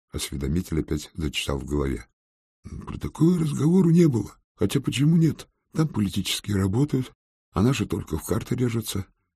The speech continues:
Но спрятать так, чтобы надзиратели не увидели, легко. Политические не скажут, у них с этим строго. Ясно, ступай.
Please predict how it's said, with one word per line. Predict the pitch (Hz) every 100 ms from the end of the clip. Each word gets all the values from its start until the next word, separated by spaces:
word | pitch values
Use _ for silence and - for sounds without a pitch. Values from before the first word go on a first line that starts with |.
| _ _ -
Но | 104
спрятать | - - 120 110 -
так, | 123 - - -
чтобы | - - 95 101
надзиратели | 104 92 101 107 - 92
не | 101
увидели, | 101 98 127 127 127 123 _ _ _
легко. | 135 151 - 113 - _ _ _ _
Политические | - 110 113 160 - -
не | 98
скажут, | 78 110 139 131
у | 98
них | 98 101
с |
этим | 95 - 76
строго. | - 87 110 107 _ _ _ _ _ _ -
Ясно, | 76 85 - -
ступай. | - - 87 - 71 60